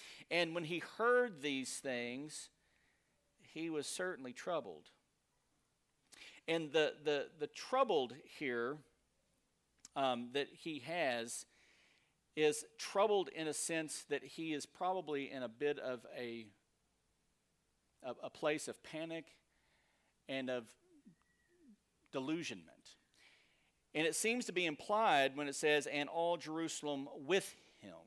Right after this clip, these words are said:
Because those in Jerusalem with him, and primarily that would be making reference to verse four, these chief priests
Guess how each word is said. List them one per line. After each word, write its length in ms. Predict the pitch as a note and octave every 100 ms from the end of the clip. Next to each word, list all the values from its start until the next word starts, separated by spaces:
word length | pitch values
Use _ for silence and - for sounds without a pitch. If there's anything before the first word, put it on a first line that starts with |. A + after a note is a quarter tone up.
| - _ _ _ _ _ _ _ _ _ _ _ _ _ _ _ _
Because 300 | - F3+ F3
those 320 | - F3+ G3 F3+
in 120 | D#3+
Jerusalem 640 | C#3 D#3+ F#3+ - E3 C#3+ -
with 320 | D3+ G3+ -
him, 220 | - A2+
and 120 | A#2 A2
primarily 580 | - C3+ C#3+ D#3 B2
that 160 | A2+ A#2
would 100 | B2
be 100 | C3
making 380 | B2+ C3 B2+ A#2+
reference 520 | B2+ C#3+ A#2+ A#2 - - - _ _
to 260 | - C3+ B2+
verse 320 | B2 B2 -
four, 340 | - C#3+ C#3
these 240 | A#2 A#2 A2
chief 440 | - C#3+ C3 -
priests 720 | - C#3 C3 B2+ - - -